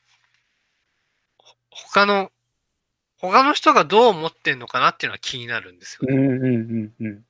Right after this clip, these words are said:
Speaker 1: その他の人がどう思ってんのかなっていうのは気になる一方で、その人が言っているからといって参考にするわ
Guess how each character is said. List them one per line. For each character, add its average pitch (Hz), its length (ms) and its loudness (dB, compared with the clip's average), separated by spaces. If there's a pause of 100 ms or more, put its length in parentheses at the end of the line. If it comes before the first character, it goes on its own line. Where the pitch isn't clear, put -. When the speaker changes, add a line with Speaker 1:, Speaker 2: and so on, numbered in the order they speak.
(200)
Speaker 1:
そ 202 120 2
の 180 80 4
他 196 220 4
の 277 100 4
人 285 120 -2
が 214 100 4
ど 214 260 0
う 247 100 -8
思 226 120 -4
っ 220 60 -8
て - 100 -14
ん 202 40 -10
の 190 60 -8
か 196 100 -4
な 202 120 -4
っ - 80 -12
て - 100 -8
い - 20 -4
う - 20 -4
の 156 60 -4
は 143 60 -4 (140)
気 214 180 0
に 247 120 0
な 269 140 0
る 240 120 2
一 202 180 -2
方 214 200 6
で、 208 340 2 (920)
そ - 180 -4
の 285 120 2
人 226 280 0
が 190 180 4
言 135 160 -4
っ - 20 -8
て - 260 -2
い 175 40 4
る 185 100 -2
か 165 160 0
ら 131 140 2
と 123 140 -12
い 120 60 -12
っ 117 40 -20
て 190 360 -2
参 151 320 -6
考 175 240 -4
に 165 120 -4
す 165 160 -2
る 147 80 -2
わ 143 60 -4